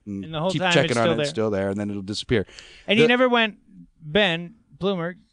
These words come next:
Speaker 2: bring the red out. I'm gonna, let's,
Speaker 1: Well,
Speaker 2: let's
Speaker 1: that, I
Speaker 2: get
Speaker 1: was
Speaker 2: the
Speaker 1: gonna
Speaker 2: best,
Speaker 1: do that
Speaker 2: let's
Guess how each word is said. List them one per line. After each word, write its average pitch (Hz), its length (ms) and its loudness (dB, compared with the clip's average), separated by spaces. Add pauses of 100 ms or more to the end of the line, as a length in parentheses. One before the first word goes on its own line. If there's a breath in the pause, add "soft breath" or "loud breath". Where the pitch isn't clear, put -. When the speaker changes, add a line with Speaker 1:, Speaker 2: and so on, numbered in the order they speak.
Speaker 2:
bring 185 320 -8
the 208 100 -8
red 175 200 -4
out. 151 300 -6 (120)
I'm 156 140 -14
gonna, 151 160 -12 (580)
let's, 151 480 -12
Speaker 1:
Well, 160 140 6
Speaker 2:
let's 202 160 6
Speaker 1:
that, 156 60 6
I 196 60 8
Speaker 2:
get 202 60 6
Speaker 1:
was 240 100 4
Speaker 2:
the 185 80 6
Speaker 1:
gonna 220 120 6
Speaker 2:
best, 185 220 6
Speaker 1:
do 247 80 2
that 180 180 4
Speaker 2:
let's 170 60 0